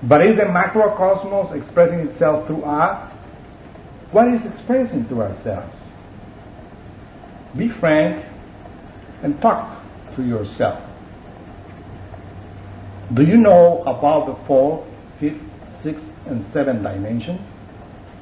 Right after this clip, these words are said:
Because there are many intellectual animals that they say that this three-dimensional world is the only world and that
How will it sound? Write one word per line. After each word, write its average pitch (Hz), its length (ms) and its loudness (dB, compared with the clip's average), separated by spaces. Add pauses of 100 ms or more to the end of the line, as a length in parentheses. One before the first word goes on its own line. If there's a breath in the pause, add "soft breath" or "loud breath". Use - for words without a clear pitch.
(2000)
Because 127 580 4 (280)
there 165 240 4
are 165 40 0
many 170 360 2
intellectual 165 520 2
animals 190 640 -2 (1200)
that - 160 4
they 196 240 8
say 208 420 4 (1400)
that 127 380 -2 (260)
this 165 140 2 (120)
three-dimensional 147 680 4
world 131 340 2
is 127 100 0
the 131 100 2
only 139 300 4
world 120 440 0
and 104 300 0
that 98 200 -4